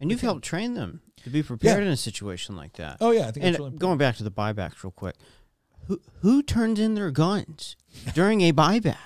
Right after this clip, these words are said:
Speaker 2: Well, it, yeah.
Speaker 1: It, I don't think it's criminals.
Speaker 2: <laughs> Yeah. Well, it's in Australia. They were saying that they, they think, they think they got between a third to half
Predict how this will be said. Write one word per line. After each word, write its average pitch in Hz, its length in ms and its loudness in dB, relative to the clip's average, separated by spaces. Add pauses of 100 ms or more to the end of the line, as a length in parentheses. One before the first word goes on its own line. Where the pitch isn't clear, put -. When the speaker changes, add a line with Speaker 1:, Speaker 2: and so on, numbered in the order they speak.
(220)
Speaker 2:
Well, 151 240 2
it, 156 200 -2
yeah. 139 260 2 (120)
Speaker 1:
It, 151 200 0
I 180 120 6
don't 285 320 4
think 302 180 4
it's 233 140 0
criminals. 294 840 4
Speaker 2:
<laughs> 165 60 -14
Yeah. 143 120 0 (380)
Well, 175 140 6
it's 170 360 0
in 160 180 -2
Australia. 156 520 2
They 147 140 0
were 139 80 0
saying 139 360 -4
that 131 180 -6
they, 135 160 -2
they 131 220 -4
think, 160 480 -8 (420)
they 147 100 2
think 214 180 0
they 202 80 4
got 170 180 0
between 151 260 -6
a 135 40 -4
third 156 360 -2
to 123 80 -6
half - 520 -14